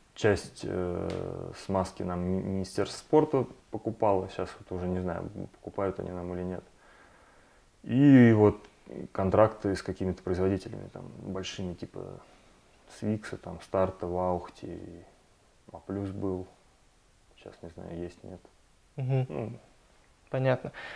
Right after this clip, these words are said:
Speaker 2: Давай теперь поговорим о твоем проекте Servicer. Вы, получается, в две тысячи шестнадцатом году, если не ошибаюсь, судя по твоему Instagram, название вашего
Speaker 1: Да.
Speaker 2: Instagram, вы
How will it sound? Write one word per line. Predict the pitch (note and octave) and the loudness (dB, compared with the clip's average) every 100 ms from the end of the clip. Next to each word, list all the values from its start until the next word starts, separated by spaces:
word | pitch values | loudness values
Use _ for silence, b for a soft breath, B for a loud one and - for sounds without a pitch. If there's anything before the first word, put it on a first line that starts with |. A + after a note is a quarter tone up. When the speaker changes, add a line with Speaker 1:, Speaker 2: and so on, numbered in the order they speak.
| B - | B 2
Speaker 2:
Давай | C3 F3 | 10 10
теперь | - D3+ D3 | 10 10 10
поговорим | C3+ A#2+ C#3+ C#3 | 10 12 12 12
о | |
твоем | - C3+ B2+ | 8 8 6
проекте | - A#2 B2+ - | 10 12 12 10
Servicer. | A#2+ - C3 A#2 - A2 G#2+ | 2 10 10 10 8 4 4
Вы, | A#2+ A#2+ C3 | 0 0 6
получается, | C#3 E3 D#3 | 10 10 10
в | C#3 | 8
две | C#3 | 10
тысячи | D#3 - C#3+ | 8 10 6
шестнадцатом | F#3 - F3 F#3 - C3 | 6 10 10 10 6 6
году, | B2 C3 | 8 10
если | E3 - | 10 8
не | A#2 | 2
ошибаюсь, | - A#2+ | 6 6
судя | - C#3 | 8 6
по | D3 | 8
твоему | B2+ B2+ | 8 8
Instagram, | B2 - C3 D#3+ D#3+ | 8 10 12 12 12
название | C#3+ C#3+ D3 B2+ A#2+ | 12 12 12 12 10
вашего | A#2 - - | 6 4 2
Speaker 1:
Да. | A2+ G2 | 4 8
Speaker 2:
Instagram, | C3 C3+ D#3 D3+ | 8 12 12 12
вы | C#3+ | 10